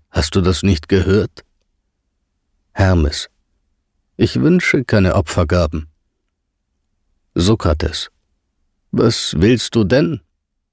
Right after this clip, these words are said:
Er dreht sich um und sieht Hermes, der nackt ist. „Nun, ich bin sicher, manche meiner Gefährten draußen werden gerne“, Hermes:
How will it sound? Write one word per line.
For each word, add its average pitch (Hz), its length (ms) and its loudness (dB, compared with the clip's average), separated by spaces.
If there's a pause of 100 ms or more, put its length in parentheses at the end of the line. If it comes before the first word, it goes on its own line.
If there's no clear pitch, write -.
(220)
Er 87 120 0
dreht 78 300 0
sich - 340 -6
um 95 360 2
und 107 280 0
sieht - 420 -4
Hermes, 117 640 0
der - 140 0
nackt 120 420 -2
ist. - 380 -8 (800)
„Nun, 147 600 2
ich 123 280 -4
bin 139 260 2
sicher, 117 580 0
manche 107 540 0
meiner 90 300 0
Gefährten 92 580 -2
draußen 107 680 -2
werden 120 360 0
gerne“, 113 500 0 (1080)
Hermes: - 640 0